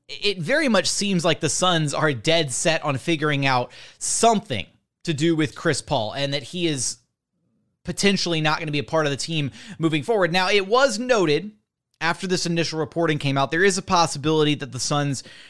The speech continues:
might just waive Chris Paul, let him get to waivers, and then as he clears waivers, re-sign him. Very similar to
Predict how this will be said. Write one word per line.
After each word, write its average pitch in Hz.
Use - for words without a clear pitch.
might 170
just 143
waive 175
Chris -
Paul, 147
let 170
him 170
get 165
to 160
waivers, 143
and 139
then 143
as 139
he 135
clears 240
waivers, 147
re-sign 165
him. 135
Very 285
similar 202
to 156